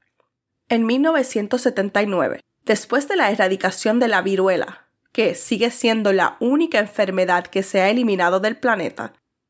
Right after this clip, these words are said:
los expertos en salud pública de India y Estados Unidos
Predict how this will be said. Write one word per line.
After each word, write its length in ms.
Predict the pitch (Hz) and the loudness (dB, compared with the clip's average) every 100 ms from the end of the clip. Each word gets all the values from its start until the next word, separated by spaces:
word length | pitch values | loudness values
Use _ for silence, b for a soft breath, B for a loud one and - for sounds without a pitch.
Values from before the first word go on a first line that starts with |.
| _ _ _ - | _ _ _ -4
los 260 | 240 247 | -2 0
expertos 640 | 240 - - 339 339 370 | -2 -2 -2 -2 0 -2
en 140 | 302 240 | 0 0
salud 360 | - 208 220 - | 0 2 0 0
pública 440 | 285 233 196 180 | 0 0 0 0
de 120 | 175 | 0
India 380 | 175 226 196 160 | 0 -2 0 0
y 80 | 175 | 0
Estados 500 | 175 - 196 208 254 | 0 -2 0 0 0
Unidos 460 | 302 220 180 190 | 0 0 0 -2